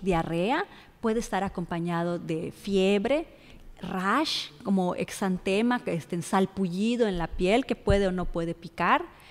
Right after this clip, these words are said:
Eh, y algunos cuadros pueden estar también acompañados de cuadro catarral, moquito, dolor muscular. Ahora, ¿qué es lo m-, más importante? Mantener el estado de hidratación del paciente. El niño, eh, y mientras más pequeño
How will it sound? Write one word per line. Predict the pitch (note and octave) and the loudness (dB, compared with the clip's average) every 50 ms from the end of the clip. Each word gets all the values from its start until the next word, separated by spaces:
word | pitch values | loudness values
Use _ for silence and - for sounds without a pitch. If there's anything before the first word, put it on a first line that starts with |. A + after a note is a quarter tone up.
| - - - - | -20 -20 -18 -12
Eh, | - - A#3+ A3 | -10 -8 -4 0
y | C#4 | 0
algunos | C#4 C#4+ C#4+ E4+ F4+ E4+ - - | 0 2 0 0 0 -2 -2 -2
cuadros | - - A#3 G#3+ A#3 C4+ D#4 E4 D4+ B3 - | -2 0 2 2 4 4 2 2 0 -2 -4
pueden | - - A#3+ A#3 B3 A#3+ A3 | -4 -4 -2 0 0 0 0
estar | G3+ - - G3+ G3 - | -2 -2 -2 -2 -2 -2
también | G#3 G3 F#3+ F#3 F#3+ | -2 -4 -2 -2 -2
acompañados | F#3 - - E3+ D#3+ E3+ E3+ F#3+ G#3 A#3+ A#3 | -4 -4 -4 -6 -4 -4 -2 -2 0 -2 -2
de | G3 F#3 | -2 -2
cuadro | - - F#3 F3 F#3 - - | -2 0 2 2 2 2 0
catarral, | - C#3 - - D#3+ D3+ - - - - - - | -2 -4 -4 -2 -2 -2 -2 -2 -4 -6 -6 -6
moquito, | F3 E3+ E3 - - - A#3+ A#3+ B3 B3 B3 A#3+ - G#3+ G#3 | -6 -8 -8 -8 -10 -8 -6 -4 -2 -4 -4 -4 -4 -4 -2
dolor | F#3+ E3+ D#3+ D#3+ D#3 D#3 | -2 0 0 -2 -2 -4
muscular. | D#3+ F3+ D#3 - - - F#3 F#3+ G#3+ A3+ A#3 A#3+ A#3+ A#3+ B3+ B3+ A#3 - - - - - - - - - - - | -4 -6 -8 -6 -2 0 2 4 4 6 6 6 6 4 4 2 -2 -6 -12 -20 -20 -20 -20 -20 -20 -20 -8 -2
Ahora, | - A3 A3 A3+ A#3 A#3+ A#3 - | 0 2 4 4 4 2 0 -2
¿qué | - D#4 D#4+ F4+ | -2 0 0 0
es | F4+ - - - | 0 0 -2 0
lo | - B3 A#3 A3 G#3+ - | 2 4 6 6 4 4
m-, | - G#3+ G#3 G#3+ G#3+ G#3 - | 2 2 2 2 2 2 4
más | G#3+ A3 A3+ A3+ A#3 A#3+ B3+ C4+ - - | 6 8 8 8 8 8 8 6 6 4
importante? | B3 G#3+ - G3+ F3 - - E3 D3+ D#3 - E3 D3 | 2 2 4 2 0 2 2 0 0 0 -2 -4 -2
Mantener | E3+ G3 G3 F#3+ - G#3+ G#3 A3+ A#3 | 0 0 0 0 0 -2 0 0 0
el | A3+ | 0
estado | G3+ F3 - - F#3+ F#3 | 0 0 2 2 2 4
de | F3+ E3+ | 2 2
hidratación | E3 E3 E3 - - D#3 - - E3 D#3+ D3+ | 0 0 -2 -2 -4 -6 -4 -4 -2 -2 -2
del | E3+ D3+ - | -2 -2 -2
paciente. | - - - - - - - C3+ - - C#3+ - - - - - - - - | -2 -2 -2 -2 -2 -2 -2 -4 -6 -10 -14 -14 -16 -20 -20 -20 -20 -6 -2
El | A3+ A3 A3 A3 A3 | 0 0 2 2 2
niño, | A#3 B3 C4 C4 C4 A#3+ G3 E3 - - - - - - - - | 2 2 4 4 4 2 0 -2 -4 -10 -20 -20 -20 -20 -20 -12
eh, | - - F3 F3+ F3 D3+ - | -6 -2 -2 0 0 -2 -2
y | - G3+ F#3+ | -2 0 2
mientras | F#3+ F#3+ F#3 F3 E3 - F3 E3+ - | 2 2 2 0 -2 -2 -4 -2 -2
más | G3+ G3+ G#3+ - - | 0 0 0 -2 -2
pequeño | - G3 F3 - G3+ G3 G#3+ G#3+ G#3 F#3 | -4 -8 -6 -4 -4 -2 -2 -2 -2 -4